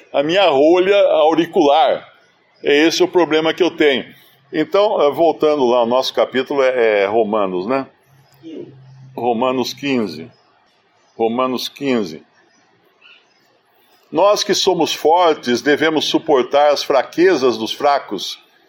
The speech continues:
ah, sempre lembrando aqui que não é com olhar de altivez, né? <laughs> "Ah, eu sou forte, você é fraco." Não, não é nesse sentido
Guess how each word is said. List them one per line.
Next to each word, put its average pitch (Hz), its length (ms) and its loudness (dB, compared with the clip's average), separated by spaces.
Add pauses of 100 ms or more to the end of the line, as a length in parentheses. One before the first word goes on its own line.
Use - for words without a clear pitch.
(460)
ah, 104 400 2
sempre 131 440 -2
lembrando 135 480 2
aqui 135 240 -2
que 160 140 -4
não 139 180 0
é 143 120 2
com 156 180 -4
olhar 131 340 2
de 135 80 2
altivez, 143 680 2
né? 139 200 0
<laughs> - 20 -6
"Ah, 160 380 2 (180)
eu 127 120 2
sou 180 200 0
forte, 139 460 0
você 160 140 0
é 180 60 0
fraco." 131 520 0 (200)
Não, 120 320 0
não 117 140 -2
é 143 100 2
nesse 151 380 -2
sentido 147 640 -4